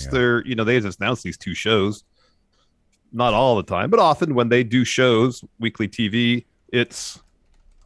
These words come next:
Speaker 2: you know, regional.
Speaker 1: Yeah.
Speaker 2: So maybe at some point they'll, uh, you know, af-, in the summer or so, they'll come up this way.
Speaker 1: Yeah. Yeah, no, that'd be cool. Get up here, man.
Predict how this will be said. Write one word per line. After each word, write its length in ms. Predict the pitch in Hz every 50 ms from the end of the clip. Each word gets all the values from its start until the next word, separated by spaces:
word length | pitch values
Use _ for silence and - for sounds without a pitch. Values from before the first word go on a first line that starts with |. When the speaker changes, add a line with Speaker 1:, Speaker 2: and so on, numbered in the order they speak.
| _ _ _ _ _ _
Speaker 2:
you 100 | - 123
know, 100 | 120 127
regional. 440 | 127 139 196 190 - - - - _ _ _ _ _ _ _ -
Speaker 1:
Yeah. 180 | - 76 73 71
Speaker 2:
So 40 | -
maybe 220 | 254 214 208 202 202
at 80 | -
some 180 | - 185 175 170
point 300 | - 170 175 165 - -
they'll, 420 | 143 147 156 156 - - 139 131 -
uh, 500 | 131 135 131 131 123 117 - - - - - _ -
you 100 | 131 127
know, 160 | 110 127 135 - _ - -
af-, 160 | - - - -
in 140 | 117 113 110
the 60 | 101
summer 260 | - - 113 110 117
or 60 | 117
so, 160 | - - 127 135
they'll 100 | 147 139
come 160 | - 160 143
up 120 | 117 - -
this 160 | 87 - -
way. 120 | - - _ _ _ _ -
Speaker 1:
Yeah. 300 | 71 71 71 67 65 65 62 - - _ - -
Yeah, 240 | 143 196 220 214 185
no, 220 | 156 165 165 143
that'd 160 | 113 117 117
be 100 | 120 131
cool. 400 | - - 151 151 110 71 65 64 - - - _ _ _ _ -
Get 260 | 90 113 131 143 147
up 240 | 151 151 135 - -
here, 240 | 80 73 69 69
man. 460 | 69 71 73 73 76 76 78 85 82